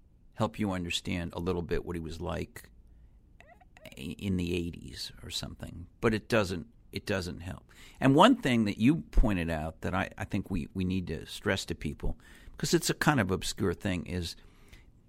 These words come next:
if you, anybody that doesn't know the history who watches this will walk out of this movie thinking that Next Computer,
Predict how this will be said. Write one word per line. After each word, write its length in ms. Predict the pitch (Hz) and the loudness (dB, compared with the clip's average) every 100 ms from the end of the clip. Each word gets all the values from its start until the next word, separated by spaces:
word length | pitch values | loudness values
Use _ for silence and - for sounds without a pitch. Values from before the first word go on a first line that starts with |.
| - - | -20 6
if 260 | 208 220 | 6 6
you, 100 | 208 - - | -6 -6 -6
anybody 400 | - 233 262 190 151 | 6 6 10 10 10
that 180 | 117 | 2
doesn't 280 | - 123 131 | 2 2 2
know 120 | 113 | 2
the 100 | 104 | 2
history 460 | 101 123 - 135 151 - - | 0 0 -2 -4 -4 -12 -6
who 80 | 110 | 0
watches 340 | 101 123 139 | 0 0 -2
this 200 | 147 - | -6 -2
will 160 | - 104 | 0 0
walk 340 | 101 135 180 | 2 0 2
out 80 | 180 | -2
of 80 | 147 | -2
this 160 | - | -2
movie 340 | 117 104 101 95 - - - _ | 0 0 0 -4 -12 -20 -20 _
thinking 360 | 131 123 127 98 | -2 2 4 4
that 160 | - | 2
Next 440 | 107 123 - - - | 2 2 2 -6 -2
Computer, 640 | 151 139 123 85 78 110 | -2 0 0 0 -2 -4